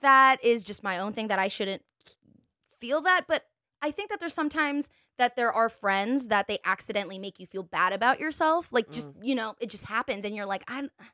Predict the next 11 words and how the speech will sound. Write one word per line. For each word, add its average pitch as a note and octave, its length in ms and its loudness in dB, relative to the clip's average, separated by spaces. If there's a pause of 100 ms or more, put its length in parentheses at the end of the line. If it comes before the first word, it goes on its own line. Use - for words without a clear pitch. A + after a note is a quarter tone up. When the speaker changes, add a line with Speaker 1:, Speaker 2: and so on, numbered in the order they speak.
(500)
Speaker 1:
it - 80 -20
doesn't C#4+ 300 -2
really." C4+ 340 0 (140)
So - 140 0
I C4 60 8
really D4 280 -2
admire A#3+ 320 4
those A3 140 0
people A3 300 -6
that G3 260 0
really A#3 720 -4